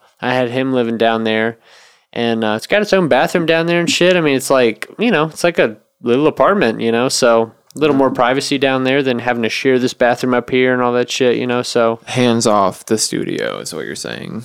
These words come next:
Speaker 1: Yeah, I mean, I would prefer to keep this like it is and,
Speaker 2: <laughs>
Speaker 1: you know, he could live down there and, you know, we could hang out in the living room and chill or whatever, you know, but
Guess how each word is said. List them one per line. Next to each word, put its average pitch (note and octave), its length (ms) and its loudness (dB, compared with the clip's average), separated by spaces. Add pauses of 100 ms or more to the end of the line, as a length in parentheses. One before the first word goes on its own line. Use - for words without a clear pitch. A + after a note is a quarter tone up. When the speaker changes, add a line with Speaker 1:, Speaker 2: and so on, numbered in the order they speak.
(100)
Speaker 1:
Yeah, F#3 280 2
I A#2 40 2
mean, A#2 140 2
I C#3 80 0
would D3+ 120 -2
prefer D3+ 300 0
to C3+ 60 2
keep - 300 -4
this C#3 240 2
like A#2 220 2
it A2+ 80 2
is C3 240 2
and, C#3+ 760 -2 (100)
Speaker 2:
<laughs> - 100 -12
Speaker 1:
you B2+ 80 -2
know, A2+ 120 2
he A#2+ 120 0
could B2+ 140 2
live A#2+ 200 4
down A#2+ 240 2
there B2+ 320 2
and, A2+ 400 -4
you B2+ 60 -2
know, A2 100 0
we A2+ 100 0
could G#2+ 120 -2
hang B2+ 180 0
out C3+ 60 2
in B2+ 60 2
the B2 120 4
living C#3+ 140 2
room C#3+ 180 4
and A#2 340 -2
chill F#3 260 4
or A#2+ 120 4
whatever, B2+ 380 4
you A2 100 0
know, A2+ 180 0
but G#2+ 380 0